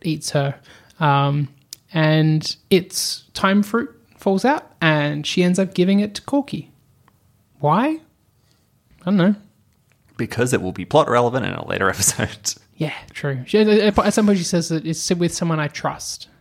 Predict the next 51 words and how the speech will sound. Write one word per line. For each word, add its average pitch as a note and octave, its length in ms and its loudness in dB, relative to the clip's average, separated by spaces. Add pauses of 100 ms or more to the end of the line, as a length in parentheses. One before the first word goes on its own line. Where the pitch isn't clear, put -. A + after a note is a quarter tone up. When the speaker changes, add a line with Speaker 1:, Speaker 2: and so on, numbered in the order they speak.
Speaker 1:
Which, D3 100 -6
Speaker 2:
Yeah. - 220 2
Speaker 1:
yeah, A3 220 -2
okay. E3 180 -6
Speaker 2:
They, D3 220 4
they D3 220 4
are C#3+ 100 4
kind C3 300 -2
of F2 140 -2
useful F#2 360 -4
things E2+ 220 -10
to E2+ 80 -6
have E2+ 180 -4
around. G#1 400 -10 (400)
And G#2+ 140 2
she C3 100 2
makes B2 220 4
a G#2+ 40 0
point F#2 200 0
of E2+ 80 -6
holding F2+ 280 -2
on E2+ 120 -2
to E2 60 -6
this - 200 -4
for - 60 0
ages, C#2+ 460 -4
and F2+ 200 -2
it F2+ 100 0
ends D#2+ 220 -2
up D#2+ 240 -2
being E2 300 -2
a E2 240 -2
very E2 240 -4
important E2+ 340 -2
tool E2+ 300 0 (340)
by F2 160 2
the E2 80 -2
end D#2 80 0
of - 60 -4
the - 80 -2
show. - 100 -2 (220)
<laughs> - 200 -8
Speaker 1:
Yes, - 560 2
yeah. C#3 200 -2 (160)
And, E3 340 4
uh, D#3 280 2 (560)
should E3 280 -2
mention E3 400 -2
probably D#3+ 300 -2
that D3+ 180 -6
Apos G3 640 0